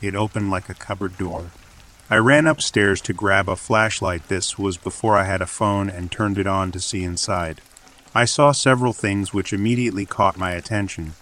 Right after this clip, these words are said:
such as a framed photograph covered in decades of cobwebs and dust, which depicted a young military-aged man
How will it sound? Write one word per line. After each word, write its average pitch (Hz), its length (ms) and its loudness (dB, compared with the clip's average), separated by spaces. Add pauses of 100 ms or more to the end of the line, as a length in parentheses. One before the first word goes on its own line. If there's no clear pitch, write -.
(100)
such - 300 -4
as 95 100 -2
a 92 60 -2
framed 107 480 0
photograph 95 680 0
covered 95 380 0
in 87 160 -2
decades 92 500 -4
of 85 160 -10
cobwebs 90 640 -2
and 82 160 -6
dust, 90 360 -2 (300)
which - 240 -4
depicted 110 480 -2
a 90 80 -2
young 101 380 -2
military-aged 95 920 -4
man 98 440 0